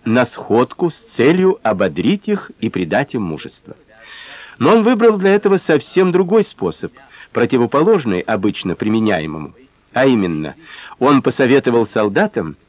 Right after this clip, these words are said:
прекратить расспросы о численности направляющихся против них неприятельских войск, ибо он имеет на этот счет весьма точные сведения. И тут он назвал им цифру, намного превосходившую ту,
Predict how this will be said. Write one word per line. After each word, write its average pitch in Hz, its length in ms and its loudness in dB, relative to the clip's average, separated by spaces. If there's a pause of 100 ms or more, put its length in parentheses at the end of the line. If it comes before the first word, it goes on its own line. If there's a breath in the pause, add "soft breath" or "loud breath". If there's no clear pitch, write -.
(300 loud breath)
прекратить 196 640 0
расспросы 120 640 0
о 107 100 2
численности 101 920 -4
направляющихся 107 1040 -2
против 104 420 -4
них 104 220 -6
неприятельских 95 800 -6
войск, 214 360 -2 (460 loud breath)
ибо 120 220 2
он 220 260 4
имеет 214 360 2
на 165 60 0
этот 160 240 0
счет - 380 -4
весьма 120 440 -2
точные 101 520 -2
сведения. 76 560 -6 (600 loud breath)
И - 100 0
тут 254 200 0
он 226 120 4
назвал 175 420 2
им 180 120 2
цифру, 123 720 0
намного 147 720 2
превосходившую 104 1000 -2
ту, 220 340 0